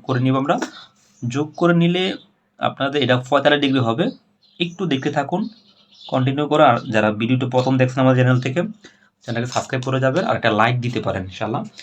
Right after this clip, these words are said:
এবার আমরা এখানে দেখেন একটা বাহু আছে ফাইভ, এই ফাইভ বাহুটাকে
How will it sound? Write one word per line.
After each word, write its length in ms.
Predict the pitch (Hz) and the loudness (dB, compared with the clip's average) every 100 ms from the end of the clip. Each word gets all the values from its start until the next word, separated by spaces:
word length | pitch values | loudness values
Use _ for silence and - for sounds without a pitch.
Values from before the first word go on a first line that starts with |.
| - _ _ | -20 _ _
এবার 140 | 143 156 | 2 2
আমরা 180 | 156 123 131 | 4 4 4
এখানে 240 | 127 131 131 | 0 2 2
দেখেন 140 | 127 127 | 4 4
একটা 160 | 131 127 - - 107 | 4 2 -6 -2 2
বাহু 120 | 110 | 2
আছে 160 | 110 127 | 2 -2
ফাইভ, 320 | - 104 104 131 - - | 0 2 2 0 -10 -8
এই 140 | 110 104 - | -4 -4 -6
ফাইভ 300 | - 107 120 | 0 2 2
বাহুটাকে 380 | 123 113 120 120 | 0 -2 -4 -2